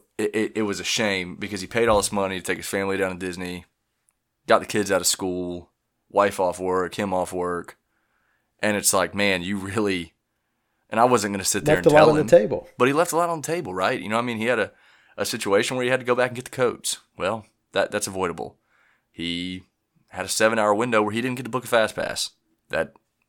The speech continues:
Speaker 1: that's avoidable. You know, th-, these are things that make people not enjoy going to Disney. And, and, and, you know, some people just don't ask, don't ask, uh, for help. And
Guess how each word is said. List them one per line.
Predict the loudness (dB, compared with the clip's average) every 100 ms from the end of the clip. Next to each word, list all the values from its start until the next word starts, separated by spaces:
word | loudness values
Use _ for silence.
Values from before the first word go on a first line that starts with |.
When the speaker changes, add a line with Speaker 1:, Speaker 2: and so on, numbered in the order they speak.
| -8
Speaker 1:
that's | -6
avoidable. | -2 0 0 -2 -8 -16 _ _ _ _ _ _ -6
You |
know, | -4
th-, | -2 -2
these | -2 -2
are |
things | -4 -2 -2 -4 -6
that | -6
make | -2 -2 -2
people | -8 -8 -8
not | -4 0 -2
enjoy | -4 -10 -10
going | -10 -12
to | -12
Disney. | -14 -14 -14 -16 _ _ -8
And, | -4 -2 -2
and, | -6 -10 -10
and, | -10 -8 -8 -8 -10 -16 _ _ _ _ _
you | -10
know, | -6
some | -6 -6
people | -6 -6
just | -6 -4
don't | -4 -2
ask, | -2 -4 -8 _
don't | -8 -6 -4
ask, | -4 -4 -4
uh, | -4 -4
for | -4 -2
help. | 0 0 -2
And | -10